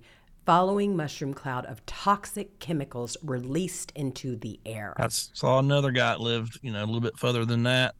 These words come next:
Speaker 2: that had, that kept, you know, live foxes, that raised foxes, and half of them had died. He had one in his hand, and his face was swollen almost shut, and said, "Some of them are swelling up like this, some of them are gagging and puking,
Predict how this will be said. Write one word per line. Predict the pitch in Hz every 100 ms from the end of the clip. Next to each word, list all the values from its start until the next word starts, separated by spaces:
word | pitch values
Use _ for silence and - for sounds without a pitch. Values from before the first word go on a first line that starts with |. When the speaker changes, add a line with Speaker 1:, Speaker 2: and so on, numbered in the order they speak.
| -
Speaker 2:
that | 113
had, | 113 110 113
that | 113 -
kept, | 127 113 -
you | -
know, | 101 107
live | 110 120 117
foxes, | - 131 135 - 135 123
that | -
raised | 113 113 -
foxes, | 120 131 - 127 127
and | 98 - - - -
half | - 147 147
of | 143
them | 147 139
had | 123
died. | 113 117 123 123 - _ _ _
He | 135 127
had | 151
one | 147 151
in | 143
his | 120
hand, | 143 160 156 139 127
and | 123
his | 110
face | - 147 147 -
was | 135
swollen | - 139 135 131
almost | 127 127 120 -
shut, | - 131 123
and | 131
said, | - 117
"Some | 143
of | 143
them | 139
are |
swelling | 123 - 143 139
up | 135
like | 127 123
this, | 143 147
some | - 147
of |
them | 147
are | 131
gagging | 113 135 139 147 151 131
and | 113
puking, | 147 147 147 151